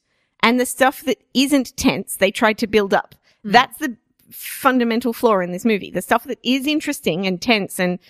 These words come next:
Speaker 1: creates natural narrative tension,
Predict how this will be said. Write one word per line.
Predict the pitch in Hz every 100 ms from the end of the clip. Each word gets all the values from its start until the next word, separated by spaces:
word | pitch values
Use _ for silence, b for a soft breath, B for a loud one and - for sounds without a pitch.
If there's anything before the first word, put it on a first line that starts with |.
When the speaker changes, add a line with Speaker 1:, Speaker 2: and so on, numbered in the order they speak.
| b b _ -
Speaker 1:
creates | 247 226 214 -
natural | 208 214 - 254 214 202
narrative | 196 196 185 208 -
tension, | 240 - 143 143